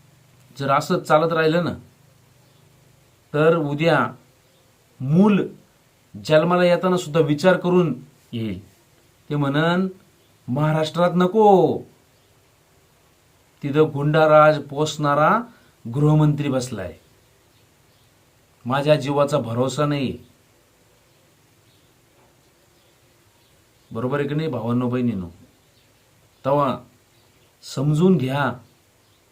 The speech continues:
आणि मी आजच्या या व्हिडिओतून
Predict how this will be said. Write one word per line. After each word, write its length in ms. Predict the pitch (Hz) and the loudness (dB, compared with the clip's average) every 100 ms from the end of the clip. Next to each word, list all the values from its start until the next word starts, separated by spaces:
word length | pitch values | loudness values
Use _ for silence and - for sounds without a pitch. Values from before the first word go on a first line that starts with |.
| _ _ _ _ _ _ _ _ _ _ _ _ _ _ _ _ _ _ _ - | _ _ _ _ _ _ _ _ _ _ _ _ _ _ _ _ _ _ _ -12
आणि 180 | 107 135 | -8 -4
मी 500 | 151 170 190 208 - _ | -2 0 0 -2 -10 _
आजच्या 380 | - 135 - 175 | -14 -14 -6 -4
या 60 | 151 | -2
व्हिडिओतून 600 | 135 139 151 151 143 | -2 0 0 0 -2